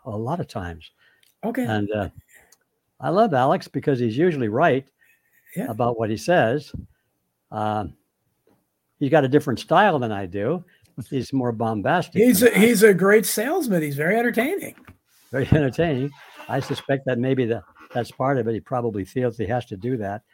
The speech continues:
Speaker 1: to, um,
Speaker 2: Yeah.
Speaker 1: to hold the audience. 'Cause I, I've met a few celebrities like that, and,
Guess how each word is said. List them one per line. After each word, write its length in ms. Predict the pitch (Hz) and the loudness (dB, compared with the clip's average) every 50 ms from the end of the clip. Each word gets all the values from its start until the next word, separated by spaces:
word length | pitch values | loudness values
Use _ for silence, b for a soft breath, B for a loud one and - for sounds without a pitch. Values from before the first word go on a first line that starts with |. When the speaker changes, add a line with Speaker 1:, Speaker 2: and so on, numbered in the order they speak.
| b b b b b b b - - | b b b b b b b -16 -10
Speaker 1:
to, 260 | 110 101 98 95 90 | -8 -6 -4 -4 -4
um, 200 | 92 92 87 - | -6 -6 -8 -4
Speaker 2:
Yeah. 220 | - 320 359 - - | -2 -2 -2 -2 -4
Speaker 1:
to 420 | - _ _ _ _ _ - 440 - _ - | -8 _ _ _ _ _ -20 -20 -20 _ -12
hold 220 | - 120 117 117 110 | -8 -6 -6 -4 -2
the 80 | 110 | 0
audience. 580 | 113 127 135 120 104 92 104 113 - - - _ _ _ _ _ _ _ _ _ _ _ | 0 0 0 -2 -2 -4 -8 -8 -12 -16 -20 _ _ _ _ _ _ _ _ _ _ _
'Cause 140 | - 107 120 | -6 -2 -2
I, 140 | 120 123 - | -2 -2 -2
I've 260 | 120 123 120 107 117 123 | -2 -4 -4 -4 -4 -2
met 180 | 127 175 208 240 | 0 0 0 0
a 40 | 214 | -2
few 360 | - - 147 139 127 - - _ _ _ _ _ _ _ _ _ _ 120 | 0 2 4 4 4 2 -2 _ _ _ _ _ _ _ _ _ _ -18
celebrities 760 | 104 - - 139 131 151 185 202 170 135 101 107 123 120 95 104 | -16 -10 -6 -2 2 2 2 4 2 2 0 0 -4 -6 -6 -6
like 200 | 104 104 95 92 | -6 -6 -6 -4
that, 240 | 107 110 127 139 131 | -4 -4 -2 -2 -4
and, 140 | 120 - | -6 -8